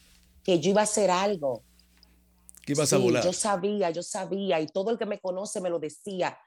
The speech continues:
Speaker 1: Yo sabía que tú desde chiquita ibas a ser, a llegar a algo.
Speaker 2: Óyeme, Chiquis, háblame de tu, de tus pelucas. ¿Cuántas pelucas tienes?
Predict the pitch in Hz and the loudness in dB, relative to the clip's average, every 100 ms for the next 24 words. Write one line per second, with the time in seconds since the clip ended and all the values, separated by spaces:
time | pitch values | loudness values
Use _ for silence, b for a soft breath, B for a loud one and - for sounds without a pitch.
0 | b - 196 233 214 226 196 165 185 165 | b -6 -4 -2 0 0 0 -2 -2 -2
1 | 156 - 151 190 165 147 156 165 139 139 | -4 -8 -10 -4 -4 -2 -4 -4 -2 -2
2 | 143 151 147 117 113 98 98 - - - | -2 0 0 -2 -4 -6 -6 -8 -10 -4
3 | 139 170 156 180 190 196 165 160 196 220 | -2 0 -2 -2 0 0 2 2 2 2
4 | 202 180 151 - 135 151 139 123 143 135 | 0 0 -2 -4 -4 -2 -2 0 -2 -2
5 | 101 - 151 160 180 175 175 135 147 156 | -6 -4 -4 -2 -2 -2 -2 -4 -2 -2
6 | 190 208 - | -2 -4 -8